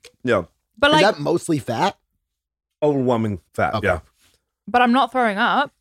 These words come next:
Speaker 3: <laughs>
Speaker 1: And let me tell you this, the cooler it is, the more waxy and less flavorful it is.
Speaker 2: Mm.
Speaker 1: So right out of the cow,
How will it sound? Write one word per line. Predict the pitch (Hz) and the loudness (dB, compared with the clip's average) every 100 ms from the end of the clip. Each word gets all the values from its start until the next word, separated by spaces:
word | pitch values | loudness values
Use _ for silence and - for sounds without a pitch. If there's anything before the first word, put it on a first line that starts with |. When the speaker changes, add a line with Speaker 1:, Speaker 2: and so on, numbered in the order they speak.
| - | -20
Speaker 3:
<laughs> | - | -6
Speaker 1:
And | 220 247 240 220 - 147 | -2 0 0 -2 -4 0
let | 160 | 0
me | 170 | 2
tell | 175 | 4
you | |
this, | 156 139 - _ _ - | 4 2 -2 _ _ -8
the | 113 | -6
cooler | 139 170 180 143 | 0 4 4 4
it | |
is, | 123 151 160 - _ _ _ | 4 2 -2 -12 _ _ _
the | 117 | -2
more | 123 143 | 2 2
waxy | 117 127 127 - 147 139 - | 2 0 -2 -4 -4 -4 -6
and | 117 117 | -4 0
less | 123 - | 0 -2
flavorful | 117 113 117 135 139 139 | 0 2 2 0 0 2
it | 147 | 2
is. | 165 | 0
Speaker 2:
Mm. | 220 214 202 185 - | 0 -2 -2 -6 -6
Speaker 1:
So | - 117 | -2 0
right | 104 131 | 2 2
out | 165 165 | 2 2
of | 165 | 0
the | 117 | -4
cow, | - 117 127 156 | -4 -2 -2 -6